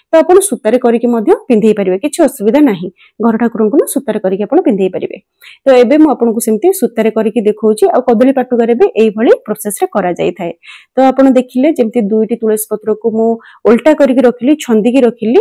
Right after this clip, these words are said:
ତାପରେ ସୂତାକୁ ମୁଁ ରୋଟେଟ କଲି, ମାନେ ତିନି ଚାରି ଥର ଆପଣ ସୂତାକୁ ବୁଲେଇବେ, ଯେମିତିକି ମୁଁ ଏବେ ବୁଲଉଛି ଆପଣ ଭିଡ଼ିଓରେ ଦେଖିପାରୁଛନ୍ତି। ସେଇଭଳିଆ ତିନି ଚାରି ଥର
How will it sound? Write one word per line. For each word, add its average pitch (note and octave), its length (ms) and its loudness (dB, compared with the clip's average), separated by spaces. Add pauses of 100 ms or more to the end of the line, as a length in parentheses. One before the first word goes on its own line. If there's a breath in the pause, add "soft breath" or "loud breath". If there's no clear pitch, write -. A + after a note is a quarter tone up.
(140)
ତାପରେ D#4 440 2
ସୂତାକୁ A#3 580 -2
ମୁଁ E4 220 4
ରୋଟେଟ A3+ 460 2
କଲି, G3 260 0 (340 loud breath)
ମାନେ C#4 180 4
ତିନି C4 400 2
ଚାରି A#3+ 300 0
ଥର C4 200 0 (160)
ଆପଣ G#3+ 200 -2 (300)
ସୂତାକୁ A#3 460 -2
ବୁଲେଇବେ, G3+ 540 2
ଯେମିତିକି A3 460 -2
ମୁଁ D4+ 140 2
ଏବେ G#3+ 200 0 (260)
ବୁଲଉଛି A3 380 0
ଆପଣ A#3 200 -4
ଭିଡ଼ିଓରେ A#3 400 -2
ଦେଖିପାରୁଛନ୍ତି। F#3+ 760 -6 (360 loud breath)
ସେଇଭଳିଆ D4 460 2
ତିନି A#3+ 280 0
ଚାରି A#3+ 240 0
ଥର B3 140 -2